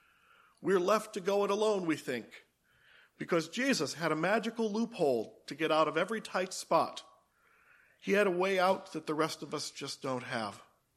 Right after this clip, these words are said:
Now listen to the words of the writer of Hebrews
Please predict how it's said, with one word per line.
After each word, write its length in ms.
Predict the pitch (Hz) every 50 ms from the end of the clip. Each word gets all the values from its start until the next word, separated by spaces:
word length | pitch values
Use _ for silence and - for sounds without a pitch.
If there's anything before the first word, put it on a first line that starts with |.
| _ _ _ _ _ _ _ _ _ _ _ _ _ _ _ _ _ _ _ _ _ _ _ _ _ _ _ _ _ _ _ _ _ _ _ _ _ _ _ _ _ _ -
Now 160 | 190 175 185
listen 440 | 196 202 254 240 - 254 233 202 202
to 80 | - 202
the 80 | 180
words 640 | 180 165 170 170 170 165 165 165 - - - - - _ _ _
of 120 | - 147 139
the 80 | 147
writer 320 | 143 143 139 139 135 135 135
of 100 | 131 131
Hebrews 640 | - 160 143 131 127 110 104 98 98 - - -